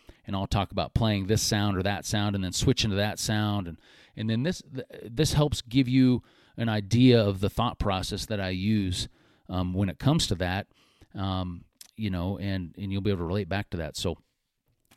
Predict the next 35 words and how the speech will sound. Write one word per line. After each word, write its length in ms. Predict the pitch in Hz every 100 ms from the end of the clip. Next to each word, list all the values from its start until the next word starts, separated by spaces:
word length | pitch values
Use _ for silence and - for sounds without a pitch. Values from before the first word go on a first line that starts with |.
| -
don't 120 | 131
be 60 | 160
afraid 220 | - 175
to 60 | 139
switch 240 | 170 151
up 100 | 143
sounds. 460 | - 139 135 131 - _ _ _ _
Um, 560 | 110 107 107 104 98 95
I'll 120 | -
guarantee 540 | 95 113 127 113 120 113
you, 180 | 104 95 _ -
you 120 | 104
know, 100 | 101
you're 160 | 98 107
gonna 120 | 104
kill 180 | - 107
more 180 | 98
coyotes 360 | - 104 98 -
this 160 | 87 107
winter 180 | 95
doing 220 | 87 95 90
so. 280 | - 76 - _ _ _ _ _ _ _ _ _
But 100 | -
that 140 | 202
ends 180 | 190 170
it. 240 | 175 -
Uh, 260 | 170 151 139 -
that's 160 | - -
gonna, 300 | 196 147 104 -
that's 120 | -
gonna 160 | 160
end 160 | 135 143
it 80 | -
for 120 | 135
today. 540 | 120 110 127 131 123